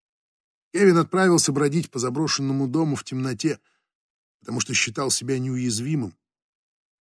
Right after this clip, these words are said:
и в результате выпал из окна. Вот и все. Деревянные перила затрещали и прогнулись под моей рукой.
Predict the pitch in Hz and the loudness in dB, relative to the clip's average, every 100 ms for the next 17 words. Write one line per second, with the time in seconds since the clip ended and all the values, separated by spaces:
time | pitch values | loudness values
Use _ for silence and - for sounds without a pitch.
0 | _ - 202 - - 277 220 196 131 196 | _ -8 -6 -4 -2 -2 0 0 0 0
1 | 165 120 - - - - - _ _ _ | 0 -2 -6 -12 -20 -20 -20 _ _ _
2 | _ _ _ _ _ _ - 214 226 220 | _ _ _ _ _ _ -6 -2 0 -2
3 | 254 _ _ _ _ _ _ _ _ _ | -4 _ _ _ _ _ _ _ _ _
4 | _ _ _ - 95 165 175 165 156 185 | _ _ _ -8 -2 4 4 4 4 6
5 | 170 147 139 143 - 185 170 135 117 135 | 6 4 0 0 2 4 4 0 -2 -2
6 | 135 170 123 - 107 113 107 104 101 - | 2 2 2 -2 -6 -6 -6 -6 -8 -16